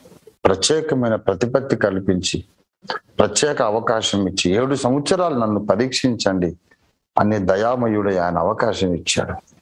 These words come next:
నిన్న జరిగిన, అర్ధరాత్రి జరిగినటువంటి చర్చలలో ప్రపంచ రాజు గారికి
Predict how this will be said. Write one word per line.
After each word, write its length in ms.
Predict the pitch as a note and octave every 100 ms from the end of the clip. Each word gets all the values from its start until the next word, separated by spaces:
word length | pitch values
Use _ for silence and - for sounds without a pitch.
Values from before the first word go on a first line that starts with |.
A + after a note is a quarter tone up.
| - - - _ _ _ _ _ _ _ _ _ _ -
నిన్న 160 | G#2+ G#2+
జరిగిన, 360 | G#2 G#2+ A#2
అర్ధరాత్రి 640 | G2 G#2+ B2+ C#3+ D3 C#3 B2+
జరిగినటువంటి 680 | A2+ G#2+ G2+ G2 G2+ G2
చర్చలలో 680 | G2 F#2 F2+ - A2 B2 G3 - _ _ _ _ - - _ _ _ _ _ _ _
ప్రపంచ 420 | G#2 G2+ C#3 C3+ B2+
రాజు 300 | A2+ G2+ G2+
గారికి 540 | F#2+ F#2 F2+ D3+